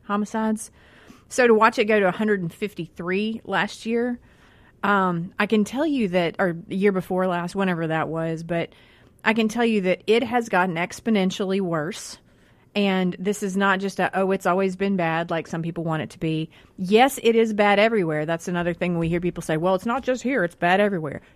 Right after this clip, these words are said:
True. But let me tell you something. A lot of the pushback right now that we're seeing across the country from the federal level, from the state level, and from the local level against law enforcement and impeding their ability to do their job,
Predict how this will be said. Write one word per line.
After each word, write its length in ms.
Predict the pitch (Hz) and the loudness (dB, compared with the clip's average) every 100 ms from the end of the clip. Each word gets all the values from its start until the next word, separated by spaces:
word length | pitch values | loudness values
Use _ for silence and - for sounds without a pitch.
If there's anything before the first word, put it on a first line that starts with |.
| _ | _
True. 520 | - - 294 165 - - - - | -14 -2 0 0 -4 -14 -20 -6
But 100 | 226 | 0
let 140 | 247 | 0
me 80 | 330 | 0
tell 180 | - 247 | 0 0
you 80 | 240 | 0
something. 320 | 214 175 165 170 | -2 -4 -4 -2
A 80 | |
lot 240 | 190 208 330 | 2 2 2
of 80 | 240 | 0
the 40 | |
pushback 600 | - 285 277 240 233 233 | -2 -4 -4 2 2 2
right 200 | 220 208 | 0 -2
now 340 | 196 196 208 | 0 2 2
that 120 | 196 180 | 2 0
we're 140 | 190 | -2
seeing 260 | - 202 180 | -2 -2 -2
across 440 | 170 - 226 - | -6 0 0 0
the 100 | 202 | -10
country 600 | - 226 233 220 196 196 - - | -2 0 2 2 0 -2 -8 -20
from 300 | _ - 190 | _ -2 -2
the 80 | 170 | -2
federal 420 | - 214 214 214 | -2 2 4 4
level, 360 | 208 196 190 185 | 4 2 2 -2
from 180 | - 180 | -2 -4
the 60 | |
state 320 | 170 - 196 180 | -4 0 0 0
level, 240 | 175 170 | -2 0
and 180 | 208 220 | -2 0
from 120 | 247 | 2
the 80 | 220 | 4
local 360 | 196 208 226 | 4 4 2
level 380 | 180 170 160 160 - - | 2 2 2 -2 -6 -6
against 400 | 190 208 190 - | -2 0 -2 -4
law 240 | 165 180 | -2 0
enforcement 580 | 208 226 226 - 240 - - _ _ _ _ _ - | -2 -2 -4 -2 -2 -4 -10 _ _ _ _ _ -4
and 320 | 202 202 190 _ | 0 2 0 _
impeding 560 | 220 214 - 262 247 214 | 0 0 0 -2 2 2
their 160 | 208 | 2
ability 440 | 196 202 202 190 185 | 0 0 0 -2 -4
to 140 | - | -6
do 140 | 180 185 | -4 -2
their 180 | 175 | 0
job, 640 | 170 165 185 165 135 143 | -2 0 0 0 -2 -6